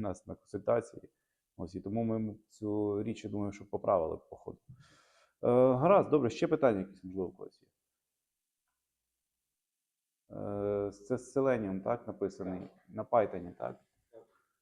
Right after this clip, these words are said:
Speaker 2: Я додав коментарі, щоб зрозуміти, що було де ще використовувати. Також використовував затримку, е, декілька секунд,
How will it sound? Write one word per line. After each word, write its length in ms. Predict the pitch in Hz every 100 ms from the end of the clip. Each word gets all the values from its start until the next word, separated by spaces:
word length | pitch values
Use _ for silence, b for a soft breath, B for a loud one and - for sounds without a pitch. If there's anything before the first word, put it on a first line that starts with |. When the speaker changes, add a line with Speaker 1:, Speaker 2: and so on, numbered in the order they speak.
| _
Speaker 2:
Я 240 | 135 139 -
додав 340 | 127 139 127
коментарі, 400 | 117 123 - -
щоб 180 | - -
зрозуміти, 500 | - 120 117 127 131 _
що 440 | _ _ _ 110
було 260 | 107 104 101
де 120 | 104 101
ще 240 | _ 101
використовувати. 640 | 101 104 104 _ 117 104 - - - _
Також 200 | - 151 147
використовував 680 | - 135 135 147 135 123 120
затримку, 680 | 120 156 160 - 104 - _ _ _ _ _ -
е, 40 | 101 101 98 95 98
декілька 400 | 110 110 107 -
секунд, 480 | _ _ _ 120 117